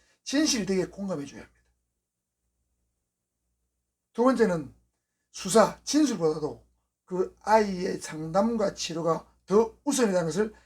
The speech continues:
그 어머니에게 확실하게 심어줘야 됩니다. 상담과 치료가 우선이다. 수사, 진술이 우선이 아니다. 경찰 목적만 다살락한다. 이런 인식을 주면 절대 안 된다. 그 다음에는 주변에서, 내가 해결할 수 없으면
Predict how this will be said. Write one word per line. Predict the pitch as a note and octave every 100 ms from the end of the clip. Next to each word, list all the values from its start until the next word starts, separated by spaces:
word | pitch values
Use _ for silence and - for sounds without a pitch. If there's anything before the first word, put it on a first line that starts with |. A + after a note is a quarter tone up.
| _ _ _ _
그 | - F3 G#3+ A3 _ _
어머니에게 | E3 D#3 E3+ D3 D3 E3 - _ _ _ -
확실하게 | - - - C#4 G3
심어줘야 | - F#3+ D3+ A#2
됩니다. | - _ _ _ _ _ _ _ _ _ _ _ _ _ _ _ _ _ _
상담과 | - D3+ D3+ A3 G#3+ F#3
치료가 | - F#3 -
우선이다. | - - - _ _ _ _ -
수사, | A3+ G#3+ G3+ - _
진술이 | A3 A3+ G#3 E3+ - _
우선이 | G#3+ F#3 E3
아니다. | C#3 E3+ E3 - _ _ _ _ _ _ _ -
경찰 | G3 A3 A#3+
목적만 | A#3 A3 B3 A#3
다살락한다. | F#3 E3+ F3+ F3+ E3+ F3 F3+ - _ _ -
이런 | G#3+ G#3
인식을 | F#3+ F3+ E3+
주면 | F3 D#3
절대 | - -
안 | -
된다. | - _ _ _ _ _ _ _ _ _ _ _ _ _ _ _ _ -
그 |
다음에는 | F#3 A#3 G3 E3
주변에서, | - F3+ B3 A3+ F3+ E3
내가 | E3+ G3+ A3+
해결할 | A#3+ A3+ A3+
수 | G3
없으면 | E3+ G3 G3+ D3